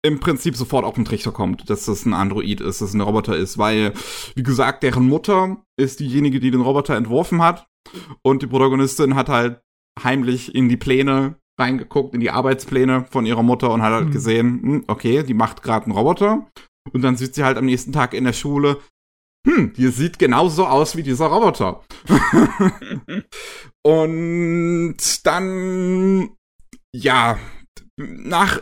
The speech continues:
Speaker 1: einer Gesangseinlage einer der frühen fällt sie halt auch,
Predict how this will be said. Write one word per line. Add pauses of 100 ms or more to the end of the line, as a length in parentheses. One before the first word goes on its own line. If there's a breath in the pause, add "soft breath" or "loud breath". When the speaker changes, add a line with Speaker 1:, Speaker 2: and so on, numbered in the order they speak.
(100)
Speaker 1:
einer
Gesangseinlage
einer
der
frühen
fällt
sie
halt (340)
auch,